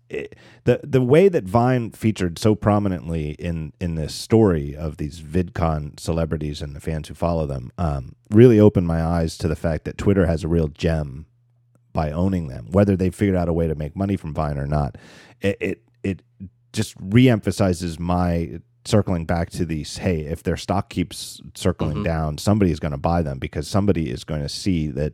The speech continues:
Speaker 1: th-, this is a tremendous thing to own.
Speaker 2: Mm-hmm. Right.
Speaker 1: And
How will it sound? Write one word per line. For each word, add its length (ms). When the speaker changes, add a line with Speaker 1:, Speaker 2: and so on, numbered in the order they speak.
Speaker 1:
th-, 160
this 240
is 160
a 60
tremendous 480
thing 180
to 100
own. 320
Speaker 2:
Mm-hmm. 240
Right. 360
Speaker 1:
And 180